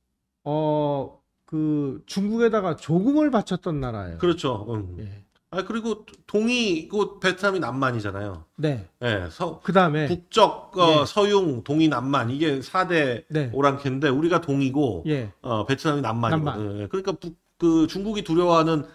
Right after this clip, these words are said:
Speaker 2: 사 대 오랑캐가,
Speaker 1: 예.
Speaker 2: 어, 해당되기 때문에,
Speaker 1: 네.
Speaker 2: 예, 베트남하고 우리가, 어, 굉장히 비슷한.
Speaker 1: 네.
Speaker 2: 예.
Speaker 1: 그다음에 우리나라도 중국식 과거 제도를 도입했잖아요.
Speaker 2: 네.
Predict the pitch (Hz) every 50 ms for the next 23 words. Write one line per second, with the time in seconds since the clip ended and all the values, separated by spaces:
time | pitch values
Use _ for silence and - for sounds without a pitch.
0 | _ _ - - 185 190 185 190 175 156 147 151 147 135 - 156 139 131 127 123
1 | 135 143 131 120 101 - - _ - 147 131 117 - 123 113 110 107 104 101 101
2 | 107 135 165 165 170 156 147 139 127 - - 123 123 151 160 127 95 82 - 135
3 | 127 110 95 90 - - - 123 110 - 156 151 - 190 185 170 160 156 151 151
4 | 143 135 143 139 143 170 160 147 135 - - _ _ _ _ _ - - 139 135
5 | 131 127 123 - - 180 190 196 185 185 - 131 - - 139 117 92 82 - 139
6 | 143 120 104 - _ _ _ - 117 107 104 202 220 220 214 196 170 139 113 110
7 | - _ _ _ - - - 180 233 233 269 277 277 277 269 262 247 208 240 240
8 | 233 220 226 - 220 240 254 240 254 247 226 214 - _ _ _ _ _ _ -
9 | - - - 233 - _ _ - - 165 175 214 240 202 240 220 202 226 208 175
10 | 160 170 170 170 156 135 - 139 131 135 180 247 123 123 113 98 90 87